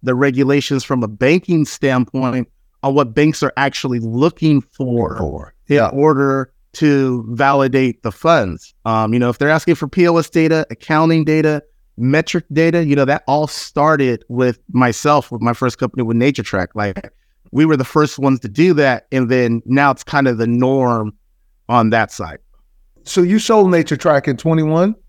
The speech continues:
Speaker 1: Yeah. So I've, so it was just another, um, another banking group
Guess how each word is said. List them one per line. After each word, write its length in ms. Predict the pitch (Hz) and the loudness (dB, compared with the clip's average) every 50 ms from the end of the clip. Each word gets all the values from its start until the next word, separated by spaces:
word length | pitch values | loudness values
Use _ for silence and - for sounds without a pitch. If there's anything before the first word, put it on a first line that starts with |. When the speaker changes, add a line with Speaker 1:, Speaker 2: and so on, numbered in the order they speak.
| _ _ _ _ _ - | _ _ _ _ _ 0
Speaker 1:
Yeah. 160 | 139 139 127 | 0 2 2
So 120 | 120 226 | 4 4
I've, 420 | 208 190 147 131 143 165 175 165 160 - _ _ _ _ _ _ _ _ _ _ _ _ _ _ _ _ _ _ _ _ | 4 4 4 2 2 2 0 0 -4 -12 _ _ _ _ _ _ _ _ _ _ _ _ _ _ _ _ _ _ _ _
so 240 | - - 254 254 247 | -2 2 4 4 4
it 60 | 254 | 4
was 100 | 254 226 | 4 2
just 220 | 208 247 214 - | 2 0 0 0
another, 580 | 226 196 208 214 208 196 214 208 202 202 202 - | 2 2 4 4 4 2 2 2 0 0 2 2
um, 480 | 190 185 185 180 175 175 165 156 147 - _ _ _ _ _ _ _ _ - | 4 4 4 4 2 0 0 -2 -4 -6 _ _ _ _ _ _ _ _ -2
another 280 | 170 165 175 175 175 - | 0 2 2 2 2 2
banking 400 | - 160 170 180 - 185 185 156 | 2 2 2 2 2 2 2 2
group 280 | 147 160 170 180 175 | 2 2 2 2 0